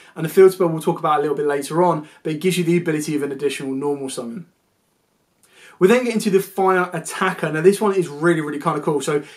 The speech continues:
if a Rescue Ace monster or monsters other than itself is normal or special to the field, you get to special summon this card from the hand. Now what makes this really important is that it's an if effect.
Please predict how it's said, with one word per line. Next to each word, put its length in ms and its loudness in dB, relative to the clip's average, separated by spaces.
if 120 4
a 100 8
Rescue 440 -2
Ace 220 0
monster 340 0
or 100 0
monsters 400 -2
other 220 2
than 160 0
itself 560 -4
is 160 4
normal 300 6
or 160 0
special 340 -2
to 80 -6
the 80 -6
field, 340 4
you 100 -4
get 180 4
to 80 -4
special 340 -2
summon 80 0
this 120 -2
card 220 0
from 160 -4
the 80 -2
hand. 500 -6
Now 80 4
what 180 6
makes 180 -2
this 120 -2
really 140 2
important 320 4
is 80 -4
that 120 4
it's 140 2
an 160 -4
if 160 6
effect. 480 -10